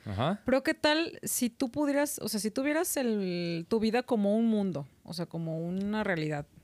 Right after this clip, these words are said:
Speaker 2: ¿no? Entonces tú haces tu realidad en base a lo que te gusta. ¿Y qué tal si tú, tu mundo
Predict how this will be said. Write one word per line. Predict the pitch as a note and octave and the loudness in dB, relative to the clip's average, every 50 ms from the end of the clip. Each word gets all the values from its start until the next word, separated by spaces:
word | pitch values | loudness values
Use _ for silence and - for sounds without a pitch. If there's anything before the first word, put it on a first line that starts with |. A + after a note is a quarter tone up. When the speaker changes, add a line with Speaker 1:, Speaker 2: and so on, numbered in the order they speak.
| _ | _
Speaker 2:
¿no? | - - - G#3+ C4+ - - - - - - - - | -10 -8 -8 -8 -8 -10 -14 -20 -20 -20 -20 -10 -6
Entonces | - G#3+ - G3 A3 A3+ - | -6 -4 -2 -2 -2 0 0
tú | - | 0
haces | B3 A#3 B3+ - | 0 0 -2 -2
tu | - C4 | 0 0
realidad | A#3+ A3 G3 G3 F#3+ F#3 F#3+ F#3+ A3+ C4 - - _ _ _ _ _ _ _ | 2 2 4 4 4 4 4 4 2 2 -2 -6 _ _ _ _ _ _ _
en | - G3+ G3 G3 F#3+ | -4 -2 0 0 2
base | F#3 F#3 F#3 - G#3+ | 0 0 0 0 0
a | |
lo | G3+ F#3 - | -2 -2 -2
que | G3 | -6
te | - - F3+ | -6 -4 -4
gusta. | F3+ A3+ B3+ B3 - - F#3 F#3 - - - | -2 -2 -2 -2 -2 -4 -6 -6 -8 -8 -8
¿Y | F#3+ | -6
qué | F#3 A#3 A3 | -4 -2 -2
tal | - A#3+ A3+ | -2 -2 -2
si | - - B3+ | -2 -2 -4
tú, | A3+ - A#3+ A#3 A#3 A#3 | -2 -2 0 2 2 2
tu | A3+ - A#3+ | 0 0 0
mundo | A3+ A#3+ C4 C4 B3 A3+ G3+ A3+ C#4 D#4 | 2 2 4 4 4 2 2 0 -2 -6